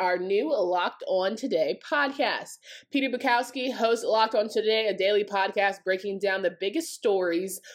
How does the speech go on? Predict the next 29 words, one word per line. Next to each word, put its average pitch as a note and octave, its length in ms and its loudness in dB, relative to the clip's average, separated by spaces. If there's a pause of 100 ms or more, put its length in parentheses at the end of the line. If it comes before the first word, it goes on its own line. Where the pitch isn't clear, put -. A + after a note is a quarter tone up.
(120)
with E3+ 160 -2
analysis G#3+ 760 -2
from F#3+ 220 -2
our E3+ 320 -4
local F#3+ 320 -2
experts. - 800 -8 (300)
Start C4 340 2
your D4 160 -6
day B3 300 4
with A3+ 240 0
all A#3+ 520 4
the B3 80 -2
sports A#3+ 360 0
news A#3 260 0
you A3+ 100 -4
need A3+ 220 -2
in F#3+ 180 -2
under G#3 240 -2
twenty G#3 300 -2
minutes. A3 320 -2
Subscribe F3+ 380 -2
to E3+ 80 4
Locked E3 240 0
On E3+ 120 -4
Today F3 460 -2
wherever D3+ 380 -6
you E3 160 -8
get G3 280 -4
podcasts. - 840 -10